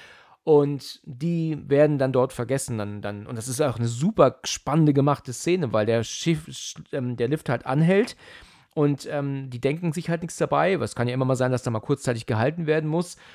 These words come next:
Und dann siehst du aber im Hintergrund, wie die ganzen Säulen ausgehen, wie das Licht sich abschaltet von den einzelnen Säulen, die ja also alle paar Meter kommen,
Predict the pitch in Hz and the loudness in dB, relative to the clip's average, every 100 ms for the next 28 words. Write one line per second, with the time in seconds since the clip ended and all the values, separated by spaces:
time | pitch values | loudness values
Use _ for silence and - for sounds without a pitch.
0 | - 139 135 165 240 196 143 131 135 226 | -8 -2 0 0 0 0 2 4 4 4
1 | 214 147 143 139 139 127 131 120 123 117 | 4 4 4 2 -2 2 2 4 0 2
2 | 120 151 220 196 113 104 101 104 - - | 6 8 8 6 4 0 0 -2 -2 -4
3 | 104 98 113 107 - 165 - - 117 - | -4 -4 -6 -6 2 2 2 -2 -8 -6
4 | 117 - 120 104 107 - 117 113 143 160 | -6 -2 -2 -2 -4 -4 -4 -2 0 0
5 | 135 123 123 143 170 113 110 107 113 120 | 0 0 6 8 8 6 2 0 -2 -2
6 | 139 139 117 113 127 131 107 - 175 135 | 0 0 2 0 2 0 -2 2 4 4